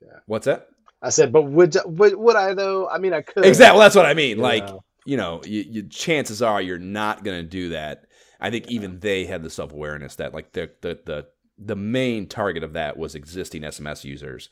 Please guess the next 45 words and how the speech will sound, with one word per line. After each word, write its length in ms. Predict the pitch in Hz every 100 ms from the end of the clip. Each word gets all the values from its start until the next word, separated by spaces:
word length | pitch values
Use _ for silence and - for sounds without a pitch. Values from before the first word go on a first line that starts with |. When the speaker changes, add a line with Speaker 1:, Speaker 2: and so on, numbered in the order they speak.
| _ _
Speaker 2:
not 380 | 80 87 80 -
losing 300 | 78 73 73
their 100 | 65
libraries 640 | 69 65 69 62 60 62
or 100 | 76
their, 220 | 73 78 73
their 160 | 85
libraries 400 | 80 82 73 67
not 220 | 73 73 65
becoming 420 | - - 55 50
obsolete, 460 | 58 - - -
you 80 | -
know? 120 | -
So 280 | - - 69 _ _
Speaker 1:
Mm-hmm. 280 | 98 92 87 _ _ _
Speaker 2:
that's 220 | 107 -
certainly, 400 | - 87 - -
no, 140 | 76 -
I 40 |
mean, 120 | 80
no, 80 | 78
it 160 | - 85
goes 160 | 110
without 180 | 82 73
saying 220 | - 73
that 120 | 62 -
that's, 200 | 64 -
that's 300 | - 71 -
still 200 | - -
a 20 |
cool 200 | - -
thing 200 | 71 73
because, 260 | 71 82 - -
you 60 | -
know, 80 | 92
like, 100 | 107
you, 80 |
you 160 | 101 117
talk 260 | 117 92 104
about 380 | 82 78 - _ _ _ _ _
Commando 520 | - 107 95 87 82 78
on 140 | 73
the 200 | 76 73
Atari, 400 | - 98 76 65
like, 400 | 71 71 71